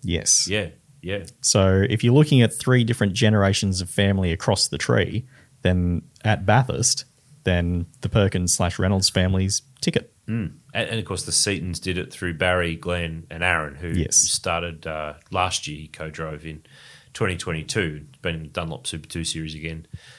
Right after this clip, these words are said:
Speaker 2: this year, which, by the way, actually, ve-, very recently, took his dad for a ride.
Speaker 1: Yeah,
Speaker 2: Took Glenn
Speaker 1: yeah,
Speaker 2: for a hot
Speaker 1: yeah.
Speaker 2: lap on a, a ride day at, uh, Queensland Raceway recently. So that was kinda cool. I
Speaker 1: Yeah.
Speaker 2: like that.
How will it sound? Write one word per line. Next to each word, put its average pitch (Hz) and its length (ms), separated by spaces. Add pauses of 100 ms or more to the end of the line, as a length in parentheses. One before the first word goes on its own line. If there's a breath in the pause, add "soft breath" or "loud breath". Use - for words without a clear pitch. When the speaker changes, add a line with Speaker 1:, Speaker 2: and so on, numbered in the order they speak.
(120)
Speaker 2:
this 131 200
year, 117 80
which, 127 120
by 226 120
the 190 80
way, 113 100
actually, 104 280
ve-, 123 160
very 135 260
recently, 147 500 (640 soft breath)
took 165 160
his 185 120
dad 107 300
for 254 140
a 110 40
ride. 67 440
Speaker 1:
Yeah, 175 440
Speaker 2:
Took 240 140
Glenn - 160
Speaker 1:
yeah, 180 100
Speaker 2:
for 180 40
a 147 40
hot - 100
Speaker 1:
yeah. 107 60
Speaker 2:
lap 101 180
on 107 100
a, 101 160
a 101 100
ride 123 260
day 80 320
at, 98 260
uh, 92 120
Queensland 95 400
Raceway 101 320
recently. 78 440
So 78 220 (440 loud breath)
that - 80
was 95 120
kinda 71 200
cool. 143 320
I - 60
Speaker 1:
Yeah. - 40
Speaker 2:
like 92 140
that. - 180